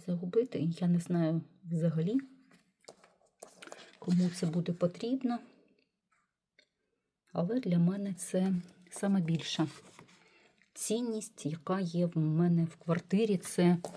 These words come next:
фото. Не знаю, я перше за чим би сумувала, саме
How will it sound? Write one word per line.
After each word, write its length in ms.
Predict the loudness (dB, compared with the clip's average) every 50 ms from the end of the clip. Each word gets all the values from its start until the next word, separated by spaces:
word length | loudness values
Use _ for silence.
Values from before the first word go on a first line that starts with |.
| -18 -20 -20 -20 -20 -20 -20 -20 -18
фото. 720 | -16 -14 -4 0 0 0 0 0 -2 -2 0 0 0 -2 -4 -8 _ _ _ _ _ _ _ _ _ _ _ _ _ -20 -20 -20 -20 -20 _ _ _ _ _ -12
Не 80 | -12 -6
знаю, 300 | -2 0 2 2 2 0
я 160 | 0 -4 -4
перше 460 | 0 2 2 2 4 2 -2 -2 -2
за 160 | 0 0 0
чим 320 | 0 -2 -2 0 0 0 0
би 100 | -2 -4
сумувала, 720 | -2 -2 0 0 0 0 0 0 0 0 2 0 -2 -4
саме 480 | -6 -2 -2 0 0 -2 -2 -6 -8